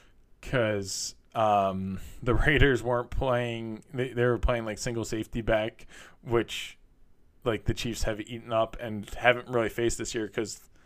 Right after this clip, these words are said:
that's not a good way to play against the Chiefs. Um, so, uh, I mean, I'm still going with the Chiefs, but I am definitely worried about that one.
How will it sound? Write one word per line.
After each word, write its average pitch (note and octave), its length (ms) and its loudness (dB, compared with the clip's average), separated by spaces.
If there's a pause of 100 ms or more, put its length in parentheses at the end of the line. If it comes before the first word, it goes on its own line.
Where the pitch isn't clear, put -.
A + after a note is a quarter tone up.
(200)
that's A2+ 160 2
not A2 140 4
a G#2+ 40 -4
good G#2+ 120 4
way G2+ 140 4
to G2+ 60 -2
play G#2 200 0
against A2 260 -6
the A2+ 60 -12
Chiefs. C3 400 -8 (600)
Um, G2 680 2 (120)
so, G2 840 0 (380)
uh, A2 300 2
I B2 140 4
mean, B2 180 -4
I'm A#2 120 0
still D3 200 6
going C3 180 2
with A2+ 100 -6
the A2 80 -4
Chiefs, A#2 360 -6
but A2+ 320 2
I A2+ 140 2
am G#2+ 280 -2
definitely G2+ 440 -8
worried G#2 320 -6
about F#2 280 -12
that F#2 220 -10
one. - 180 -18